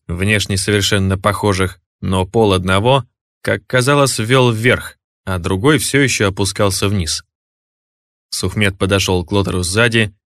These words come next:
своей шуршащей, неторопливой походкой. «Господин мой чем-то смущен?» «Я и не подозревал, что под дворцом есть еще более глубокое подземелье».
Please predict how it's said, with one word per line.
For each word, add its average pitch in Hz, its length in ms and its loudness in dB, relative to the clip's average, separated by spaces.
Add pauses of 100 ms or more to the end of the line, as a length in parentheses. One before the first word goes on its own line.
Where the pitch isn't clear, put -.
(200)
своей 92 300 -2
шуршащей, 95 640 0
неторопливой 95 580 0
походкой. 92 640 -4 (880)
«Господин 98 640 -2
мой 104 240 0
чем-то 92 360 -2
смущен?» 117 600 -2 (760)
«Я 95 380 0
и 98 60 0
не 95 120 -2
подозревал, 101 580 0
что - 200 -8
под 92 180 -6
дворцом 101 500 0
есть 95 280 -2
еще 104 260 0
более 101 400 0
глубокое 104 580 -2
подземелье». 95 720 -4